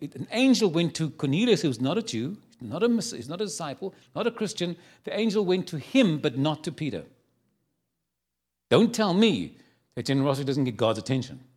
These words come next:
Don't tell me God's not drawn. And the angel says,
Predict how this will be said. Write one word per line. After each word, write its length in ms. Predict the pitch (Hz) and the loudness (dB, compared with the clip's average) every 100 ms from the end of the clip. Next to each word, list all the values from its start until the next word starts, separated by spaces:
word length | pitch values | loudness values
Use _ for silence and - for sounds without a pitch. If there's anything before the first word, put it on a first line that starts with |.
| _ _ _ _ _ _ - - | _ _ _ _ _ _ -10 4
Don't 240 | 180 208 | 4 4
tell 180 | 196 175 | 2 0
me 200 | 170 208 | 0 -2
God's 320 | 151 147 139 | 0 -2 -2
not 160 | 143 107 | -6 -2
drawn. 240 | 135 135 - | -4 -4 -6
And 120 | 139 123 | -4 -2
the 80 | |
angel 280 | - 214 196 | 2 2 2
says, 380 | - 269 180 - | 2 4 4 2